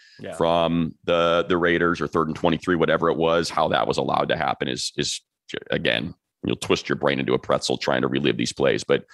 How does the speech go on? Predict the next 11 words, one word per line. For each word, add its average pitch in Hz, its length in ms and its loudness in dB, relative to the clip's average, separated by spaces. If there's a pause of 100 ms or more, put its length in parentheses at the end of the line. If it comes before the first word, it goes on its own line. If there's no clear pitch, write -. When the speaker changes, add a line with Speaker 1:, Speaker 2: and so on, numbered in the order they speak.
(300)
Speaker 2:
there's 143 180 0
just - 220 0
so 139 120 2
much 113 260 0
in 90 80 4
that 80 200 2
game. 82 380 0
So 92 140 0
to 95 60 2
have 110 200 2
Herbert 95 500 0